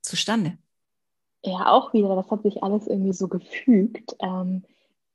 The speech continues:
Speaker 2: die, die Schülerin, die, die meine Hauptschülerin ist, <laughs> die wollte unbedingt mit, ich glaub, sie war damals acht, Ballett lernen und hat in Hamburg eine Tanzschule angefragt. Und die waren dann,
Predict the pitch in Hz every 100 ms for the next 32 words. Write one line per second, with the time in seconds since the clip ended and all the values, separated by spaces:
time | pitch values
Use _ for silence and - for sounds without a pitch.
0 | - 196 185 180 - - 185 247 233 202
1 | 185 180 175 180 180 185 180 180 202 -
2 | - 180 175 180 240 - - 208 - -
3 | 233 - - 196 190 - - - 196 185
4 | 202 185 180 165 175 175 - - _ _
5 | _ _ _ - - - - - - -
6 | - 202 - - - - - _ _ 190
7 | 185 180 - - - - - 208 208 190
8 | 190 190 190 185 185 180 180 202 214 202
9 | 180 - 180 - - 180 220 - 190 196
10 | 190 190 185 185 185